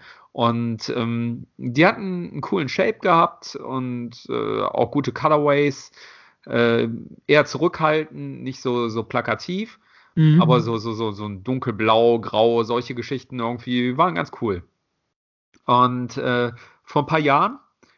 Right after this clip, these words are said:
Speaker 1: kam die Marke auf einmal wieder auf. Da haben die in Brooklyn, äh, die alten Maschinen wieder entdeckt und haben die Arbeit da wieder aufgenommen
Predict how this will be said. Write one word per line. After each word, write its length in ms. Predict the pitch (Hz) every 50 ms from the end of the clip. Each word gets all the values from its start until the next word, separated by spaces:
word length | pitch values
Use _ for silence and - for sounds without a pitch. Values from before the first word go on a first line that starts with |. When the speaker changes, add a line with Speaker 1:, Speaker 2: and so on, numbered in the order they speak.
| _ _ _ _ _ _ _ _ _
Speaker 1:
kam 220 | - - 165 165 170
die 80 | 165
Marke 260 | 151 143 143 151 -
auf 80 | 160 -
einmal 260 | 160 - 151 147 139
wieder 200 | 147 143 151 147
auf. 340 | 131 120 95 92 - - - _ _ _ _ _ _ _ _ _ _ _ _ -
Da 180 | 113 110 113
haben 240 | 120 139 151 151 143
die 320 | 139 135 135 131 131 127 -
in 560 | - 123 120 120 117 113 113 113 117 - - _
Brooklyn, 680 | - 156 170 170 - 160 156 156 151 151 147 147 147 -
äh, 320 | - - - 123 123 120
die 140 | 120 123 -
alten 220 | - 139 - -
Maschinen 400 | - - - - - 190 185 175
wieder 180 | 170 170 165 151
entdeckt 420 | - 156 139 156 151 - - -
und 160 | 139 135 131
haben 320 | 123 120 135 139 131 127 123
die 120 | 123 123
Arbeit 280 | 113 127 127 120 117 120
da 100 | 117 113
wieder 180 | 110 104 104
aufgenommen 600 | 107 113 120 139 - - 170 170 175 185 202 240